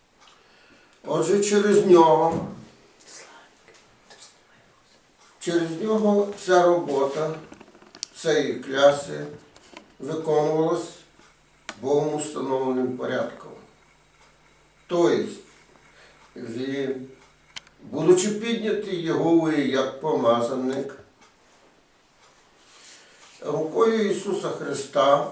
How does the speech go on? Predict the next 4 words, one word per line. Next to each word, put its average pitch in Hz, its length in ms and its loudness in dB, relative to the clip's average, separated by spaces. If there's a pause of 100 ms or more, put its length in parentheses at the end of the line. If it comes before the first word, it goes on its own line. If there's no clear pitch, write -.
(100)
виконав 127 760 2
цю 123 180 -4
працю. 117 720 -2 (320)
Тобто 180 280 2